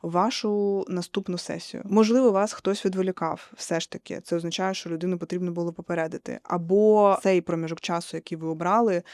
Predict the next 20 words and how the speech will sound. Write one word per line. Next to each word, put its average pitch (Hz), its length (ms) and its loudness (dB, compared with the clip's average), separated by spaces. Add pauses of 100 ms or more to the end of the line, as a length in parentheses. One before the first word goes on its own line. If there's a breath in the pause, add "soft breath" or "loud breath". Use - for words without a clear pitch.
(140 loud breath)
невдалий. 180 800 0
Можливо, 170 320 -2
потрібно 180 360 -4
сесію 180 380 -2
пере-, 165 340 -8
перенести 175 600 -6
на 175 580 -2
ранок, 170 500 0
або 165 200 -6
навпаки 170 760 -4
на 165 340 -4
вечір, 160 460 -2
чи 160 560 -6
ще - 220 -4
якось 156 420 -4
її 151 120 -6
перемістити. 151 840 -8
І 302 80 6
так 285 160 4
далі. 160 300 -2